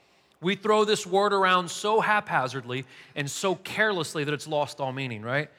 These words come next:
"I met this girl last night. I love her." And I'm like, "No, you don't," right? So, like,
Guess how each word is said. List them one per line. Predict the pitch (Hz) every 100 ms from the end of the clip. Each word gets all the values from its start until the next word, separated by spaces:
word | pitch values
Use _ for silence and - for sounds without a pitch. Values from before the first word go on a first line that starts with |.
| - _
"I | 160 170
met | 175
this | 175
girl | - 175
last | 156 135
night. | 170 160
I |
love | 170 180 151
her." |
And | 131
I'm | 131
like, | 131
"No, | 139 151 170 170 170 170
you | 151 151
don't," | 135 120 107 -
right? | 147 165 185 180
So, | 175
like, | 175 185